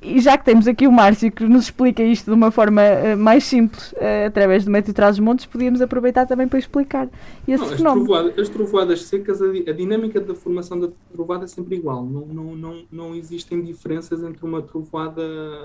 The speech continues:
Speaker 2: ge-, generalizada, por assim dizer, ou uma trovoada seca. O que pode existir é que os ingredientes que nós necessitamos para a formação de uma trovoada, eh, podem não ser suficientes para gerar instabilidade suficiente para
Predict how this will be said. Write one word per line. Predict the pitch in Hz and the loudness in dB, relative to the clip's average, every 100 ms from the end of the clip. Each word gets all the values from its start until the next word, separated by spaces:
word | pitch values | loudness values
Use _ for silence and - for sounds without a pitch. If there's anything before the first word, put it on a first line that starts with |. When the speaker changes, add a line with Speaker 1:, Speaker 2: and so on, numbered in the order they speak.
| 147 139 139 _ _ - | -16 -16 -18 _ _ -16
Speaker 2:
ge-, | 127 127 _ 127 | -16 -16 _ -18
generalizada, | 123 127 127 127 127 120 139 151 | -8 -6 -6 -6 -6 -6 -6 -8
por | 135 139 | -10 -12
assim | 131 139 | -12 -10
dizer, | 139 139 143 | -12 -10 -10
ou | 151 | -10
uma | 151 | -12
trovoada | 143 147 151 151 160 | -12 -10 -10 -10 -12
seca. | - 135 127 123 - _ _ _ _ | -10 -12 -10 -18 -18 _ _ _ _
O | 139 | -16
que | - | -4
pode | 196 190 | 0 0
existir | 190 180 - _ 190 202 208 - _ _ _ | 0 -8 -14 _ -8 -8 -8 -18 _ _ _
é | 175 180 196 - _ _ | -2 -2 -4 -10 _ _
que | 185 185 175 | 0 0 0
os | 175 175 190 | -2 -4 -4
ingredientes | 185 190 208 240 226 - | -6 -6 -2 0 0 -2
que | 196 | -8
nós | 190 | -8
necessitamos | 180 - 190 190 151 | -10 -14 -12 -10 -10
para | 139 156 156 | -10 -10 -10
a | |
formação | 147 160 160 156 | -10 -12 -10 -12
de | 151 | -10
uma | 156 156 | -10 -10
trovoada, | 160 160 170 175 196 226 - _ _ _ _ - | -12 -8 -6 -6 -8 -12 -14 _ _ _ _ -4
eh, | 156 160 156 165 - _ - | -2 0 0 -2 -8 _ -4
podem | 180 196 | -2 0
não | 196 | -2
ser | 196 220 214 | -4 -4 -4
suficientes | - 240 - - 208 208 208 - | -4 -6 -6 -10 -2 0 0 -4
para | - 208 202 | -6 -6 -6
gerar | - 196 190 190 | -4 -4 -4 -6
instabilidade | 196 - 190 196 196 190 | -10 -8 -8 -4 -6 -6
suficiente | - 190 - 190 196 202 | -12 -16 -14 -4 -2 -2
para | 208 202 202 | -4 -2 -2